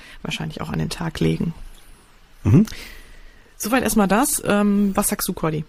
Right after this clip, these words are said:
Speaker 1: Noch irgendwelche Dinge, die du für dich da gerne ergänzen möchtest?
Speaker 2: Selbstreflexion, ich würd sagen, dass das ein, ähm, ein Prozess ist, also dass, ähm, das nicht unbedingt nur altersabhängig ist, sondern auch ein Stück weit ereignisabhängig. Also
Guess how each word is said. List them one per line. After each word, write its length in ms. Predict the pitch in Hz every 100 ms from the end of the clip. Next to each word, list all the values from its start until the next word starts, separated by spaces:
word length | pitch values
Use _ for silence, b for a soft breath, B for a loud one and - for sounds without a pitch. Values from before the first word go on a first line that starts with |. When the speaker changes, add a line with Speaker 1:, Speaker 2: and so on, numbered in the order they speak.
| - -
Speaker 1:
Noch 180 | 214
irgendwelche 560 | 220 233 233 226 220 202
Dinge, 320 | 202 240 269
die 200 | 214 202
du 200 | 190 220
für 160 | 240 226
dich 120 | 208 -
da 120 | 196
gerne 240 | 190 190
ergänzen 380 | 175 175 214 247
möchtest? 460 | 254 - 349 - - _ _ _ B B B B
Speaker 2:
Selbstreflexion, 880 | - 139 147 147 127 - 120 139 -
ich 140 | 110
würd 140 | 107 -
sagen, 240 | 117 120
dass 140 | 117 -
das 120 | 104
ein, 220 | 110 107 107
ähm, 640 | 104 101 107 107 104 107
ein 40 |
Prozess 420 | 98 107 - 147 196
ist, 220 | 190 -
also 320 | 107 107 107 B B B B
dass, 200 | - 104 95 - 120
ähm, 1200 | 110 107 104 101 104 110 107 110 107 98 - 104
das 180 | 104 107 - -
nicht 240 | - 123 123
unbedingt 200 | 127 117
nur 100 | 117
altersabhängig 640 | 110 147 135 127 135 131 120
ist, 160 | 131
sondern 280 | 110 107 104
auch 240 | 101 104 - B B B
ein 40 |
Stück 260 | - 113 -
weit 260 | 104 104
ereignisabhängig. 960 | - 95 131 - 151 139 139 143 143 -
Also 360 | 101 101 101